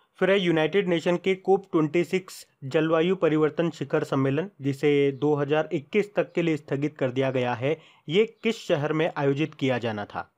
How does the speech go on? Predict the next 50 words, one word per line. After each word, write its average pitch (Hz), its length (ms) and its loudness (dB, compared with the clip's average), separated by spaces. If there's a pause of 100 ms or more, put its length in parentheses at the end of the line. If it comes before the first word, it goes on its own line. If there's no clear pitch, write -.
तो 147 100 0
सही 147 200 0
उत्तर 160 240 0
होगा 151 220 2
ग्लासगो 123 600 -4
में। 104 180 -12 (180)
देखो, 180 180 0
कोप 196 320 0
मतलब 196 300 2
होता 185 260 0
है 202 340 -6 (100)
Conference 175 580 0 (120)
of 151 100 0 (220)
Parties। 127 400 -2 (180)
वैसे 143 260 0
मैं 175 120 2
आपको 165 200 -2
बता 160 220 0
दूं 165 120 -2
ये 170 100 2
इसी 165 320 -4
साल 156 200 -2
होने 143 240 0
वाला 143 220 0
था 147 260 -6 (240)
नवंबर 151 500 2
में। 180 160 -2 (240)
कहाँ 165 220 0
पे? 262 240 -2
ग्लासगो 135 500 0
में। 110 140 -6 (300)
पर 196 80 2
कोविड 190 360 2
नाइनटीन 185 360 0
के 180 120 0
कारण 165 300 0
इसे 165 200 -4
अगले 151 260 0
साल 143 200 -2
के 139 120 -4
लिए 156 120 0
स्थगित 139 360 -6
कर 139 120 -2
दिया 131 180 -2
गया, 131 160 -2
पोस्टपोन 135 400 -4
कर 120 120 -4
दिया 101 180 -8
गया 95 200 -8
है। 90 240 -16